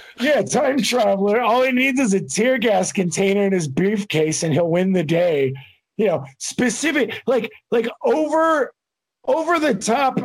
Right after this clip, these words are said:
like, arbitrarily armed by specific switches and stuff, like, to make it more complicated. And yet it's the thing that saves his life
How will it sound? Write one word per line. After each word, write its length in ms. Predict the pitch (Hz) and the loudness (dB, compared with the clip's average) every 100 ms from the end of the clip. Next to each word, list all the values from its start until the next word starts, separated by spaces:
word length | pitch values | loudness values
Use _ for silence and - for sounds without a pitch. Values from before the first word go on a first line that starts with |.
| - | -2
like, 340 | 202 196 196 - | 0 2 0 0
arbitrarily 1000 | 220 233 269 - - 220 240 240 220 180 | 0 2 0 0 0 0 2 2 0 0
armed 580 | - 180 202 214 208 180 | 0 0 2 2 0 0
by 180 | 180 175 | 0 0
specific 680 | 165 - 196 - 226 226 - | -2 -2 -2 -2 -2 -2 -4
switches 640 | - 196 220 214 220 185 | -4 0 0 0 0 0
and 160 | 185 165 | 0 -2
stuff, 440 | - - 151 147 - - _ _ - | -4 -2 0 -2 -6 -20 _ _ -4
like, 200 | 233 208 | -2 0
to 100 | 240 | 0
make 220 | 262 262 | 0 0
it 100 | 247 | 0
more 280 | 233 208 214 | 2 2 0
complicated. 920 | 202 202 208 202 196 180 175 170 135 - - | 0 0 0 -2 -2 0 0 0 -2 -8 -4
And 180 | 226 202 | 0 0
yet 220 | 226 240 | 0 -2
it's 240 | 214 202 - | -2 -4 -2
the 120 | 208 | -6
thing 260 | - 220 214 | -4 -4 -2
that 160 | 196 | -2
saves 320 | - 196 190 | -2 0 0
his 160 | 170 156 | -2 0
life 400 | 165 151 127 | 0 0 -2